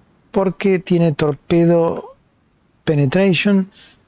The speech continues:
más veinticinco. Recordemos que nosotros como japoneses tenemos la lanza larga, así que es más veinticinco. Ya tenemos de movida con este un cincuenta por ciento de penetración de torpedo.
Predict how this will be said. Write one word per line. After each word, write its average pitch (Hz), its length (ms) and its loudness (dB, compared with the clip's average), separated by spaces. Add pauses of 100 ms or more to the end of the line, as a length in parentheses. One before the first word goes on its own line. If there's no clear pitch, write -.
(120)
más 180 320 2
veinticinco. 175 680 2
Recordemos 147 520 0
que 151 160 -2
nosotros 156 360 -2
como 143 180 0
japoneses 147 500 0
tenemos 139 340 2
la 139 80 2
lanza 143 480 0
larga, 160 300 0
así - 180 -6
que - 80 -4
es 131 80 0
más 147 220 2
veinticinco. 160 640 0
Ya 147 160 -2
tenemos 143 260 0
de 143 140 0
movida 143 360 2
con 139 160 0
este 143 220 -2
un 147 100 2
cincuenta 147 440 0
por 127 160 -2
ciento 151 240 0
de 131 80 0
penetración 131 500 0
de 139 100 2
torpedo. 190 560 0